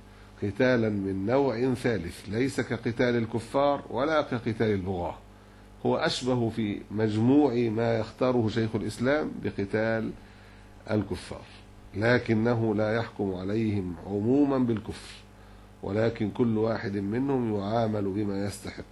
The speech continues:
هناك كافر أصلي، وهناك فيهم كافر مرتد، وهناك تارك لبعض واجبات الشريعة، وهناك مرتد عنها كان يقيمها ثم تركها، مرتد عن بعض الواجبات، يعني، كان مثلًا مقيماً للصلاة ثم ترك الصلاة،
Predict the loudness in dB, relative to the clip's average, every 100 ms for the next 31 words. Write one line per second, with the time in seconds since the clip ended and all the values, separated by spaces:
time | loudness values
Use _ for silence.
0 | -12 -8 -6 -6 -6 -2 0 2 0 0
1 | -4 -6 2 2 2 -2 -14 -10 -6 -6
2 | -4 -4 -2 -2 -2 -4 -4 -4 -2 -4
3 | -4 0 0 0 -14 -20 -20 -20 -16 -6
4 | -2 2 0 0 0 4 4 4 4 4
5 | 4 2 2 2 4 2 2 0 -2 0
6 | 0 0 -2 -4 -8 -18 -4 0 2 2
7 | 2 0 0 0 0 0 2 0 0 0
8 | 0 0 0 2 2 4 2 0 0 0
9 | 2 0 0 -2 0 -2 -2 -4 -4 -4
10 | -6 -12 -20 -20 -16 -6 -2 0 0 -2
11 | -4 -2 -2 0 -2 -2 -2 -2 -2 -4
12 | -6 -14 -20 -16 -8 -6 -2 -4 0 0
13 | 2 0 0 2 2 0 0 0 0 0
14 | -2 -4 -2 -2 -2 0 0 0 0 -2
15 | -2 -6 -10 -12 -12